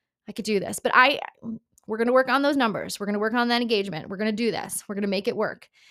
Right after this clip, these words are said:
Because if I put the effort and the time into it, because it's something I really, really want, I know by the end of this year,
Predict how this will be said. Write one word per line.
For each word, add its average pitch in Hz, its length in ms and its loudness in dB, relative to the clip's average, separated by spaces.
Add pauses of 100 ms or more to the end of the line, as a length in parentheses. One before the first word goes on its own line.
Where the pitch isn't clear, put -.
(200)
Because 220 300 0
if 220 100 0
I 214 100 0
put 240 240 -2
the 269 200 -2
effort 240 400 2
and 220 100 -2
the 214 60 -4
time 214 400 -2
into 240 320 -2
it, 254 220 0 (180)
because 208 180 -6
it's 202 120 -8
something 220 240 0
I 208 100 0 (120)
really, 214 280 2
really 208 240 2
want, 185 340 -4 (680)
I 226 260 6
know 233 520 2 (640)
by 214 160 6
the 214 200 2
end 240 320 2
of 247 180 0
this 254 240 2
year, 202 400 -2